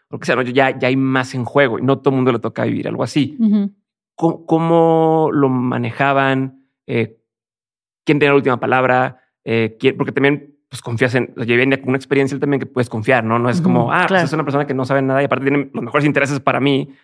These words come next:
Speaker 1: pero a lo mejor tú dices, "No, esto no es lo que quiero hacer, quiero hacer esto otro", y esta persona me está diciendo, "Nos conviene hacer tal movida".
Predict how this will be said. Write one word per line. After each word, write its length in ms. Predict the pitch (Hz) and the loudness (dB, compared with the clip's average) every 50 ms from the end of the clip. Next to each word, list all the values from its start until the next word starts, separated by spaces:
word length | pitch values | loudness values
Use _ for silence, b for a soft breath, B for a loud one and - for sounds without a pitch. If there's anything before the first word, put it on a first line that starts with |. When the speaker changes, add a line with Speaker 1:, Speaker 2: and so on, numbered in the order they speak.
| B B B B B B _ _ _ _ _ _ | B B B B B B _ _ _ _ _ _
Speaker 1:
pero 160 | - 143 151 143 | 0 2 2 2
a 40 | |
lo 80 | 139 131 | 2 0
mejor 180 | 135 123 123 131 | 0 0 -2 -2
tú 60 | - | -2
dices, 140 | 127 127 123 | -4 -4 -4
"No, 320 | 127 139 143 139 - _ _ _ _ _ | -2 -2 -4 -4 -6 _ _ _ _ _
esto 240 | - 160 156 156 - 160 | -4 -4 -2 -2 -2 0
no 200 | 151 151 151 156 | 2 2 2 2
es 60 | 160 | 2
lo 80 | 151 143 | 2 0
que 80 | 143 | 0
quiero 180 | 117 135 135 - | -2 -2 -2 0
hacer, 160 | - - 202 | 0 0 0
quiero 120 | - 123 123 | 0 0 -2
hacer 120 | 120 139 | -2 -2
esto 200 | 139 131 - 143 | -4 -2 0 0
otro", 180 | 135 - 147 151 | 0 0 0 0
y 80 | 147 127 | 0 0
esta 160 | 110 - 110 | 0 -2 -4
persona 140 | 98 120 120 | -4 -4 -4
me 40 | |
está 100 | 113 123 | -4 -4
diciendo, 360 | 135 - - 120 120 131 139 b b b b b b b - | -6 -6 -4 0 0 0 0 b b b b b b b -12
"Nos 100 | - 110 | -10 -10
conviene 300 | 110 120 120 123 131 131 | -8 -6 -4 -4 -2 -2
hacer 200 | 131 120 127 120 | -2 -2 -2 -4
tal 220 | - - 117 117 117 | -2 0 0 0 2
movida". 640 | 120 120 123 120 123 139 151 170 160 131 110 107 | 0 2 2 2 4 4 4 4 2 2 0 -2